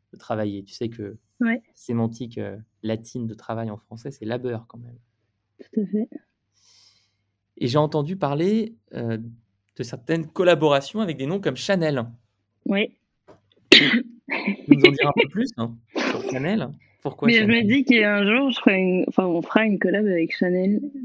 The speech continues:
Speaker 2: parce que je trouve que c'est, enfin, déjà que Chanel, ça a écrit, pardon, ça a été créé donc par Chanel, mais tu vois, je sais plus quand est-ce que ça a été créé, mais ça fait quand même pas mal de temps. C'était une femme qui a monté sa boîte,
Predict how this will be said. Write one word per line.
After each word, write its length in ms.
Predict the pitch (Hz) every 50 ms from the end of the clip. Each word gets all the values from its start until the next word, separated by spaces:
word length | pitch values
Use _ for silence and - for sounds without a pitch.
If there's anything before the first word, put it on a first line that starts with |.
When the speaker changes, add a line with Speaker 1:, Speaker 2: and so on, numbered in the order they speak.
| - -
Speaker 2:
parce 240 | 220 202 190 185 -
que 280 | - 226 233 247 247 233
je 80 | -
trouve 200 | - - 233 208 -
que 160 | - 208 185
c'est, 720 | - - 202 185 180 185 180 185 180 175 175 175 175 175 175 170 170 170 170 208 185 190 202 - _ _ _ _ _ _ _ _ _ _ _ _ _ _ _ _ _ _ _ _ _
enfin, 140 | - 202 190
déjà 320 | 175 190 180 175 202 214
que 160 | 208 202 196
Chanel, 320 | - - 190 180 185 208 208
ça 120 | 190 185 165
a 20 |
écrit, 320 | 156 147 - - 175 - - _ _ - - 226 214 226 - - - - -
pardon, 280 | - 185 175 180 180 170
ça 120 | - - 160
a 20 |
été 220 | 156 156 - 190
créé 300 | 190 - - 185 175 175
donc 200 | 175 175 170 -
par 140 | - - 151 -
Chanel, 280 | - 151 165 202 233
mais 260 | 220 170 - - - _ _ _ _ - _ _ _ _ _ _ _ _ _ _ - - _ _ _ _ _ _ _
tu 100 | - 180
vois, 200 | 180 202 196 - - -
je 40 |
sais 140 | - - 185
plus 160 | 170 - 262
quand 260 | - - 190 - - -
est-ce 140 | 185 175
que 80 | - 175
ça 120 | 160 -
a 20 | 151
été 160 | 151 - 151
créé, 200 | - 165 175 180
mais 120 | 185 170
ça 120 | 151 - 123
fait 120 | 147 147
quand 120 | 143 151 147
même 120 | 147 147
pas 100 | 147 160
mal 140 | 165 170 175
de 100 | 170 170
temps. 260 | 156 180 185 208 226 _ _ _ - - - _ _ _
C'était 200 | _ _ - 180
une 200 | 175 165 165 170
femme 460 | - - 202 208 220 226 226 233 233 - _ _ _ _ - - -
qui 180 | - - 175
a 40 | 170
monté 260 | 170 185 185 202 208
sa 180 | 190 - 190 180
boîte, 360 | 170 190 202 214 233 226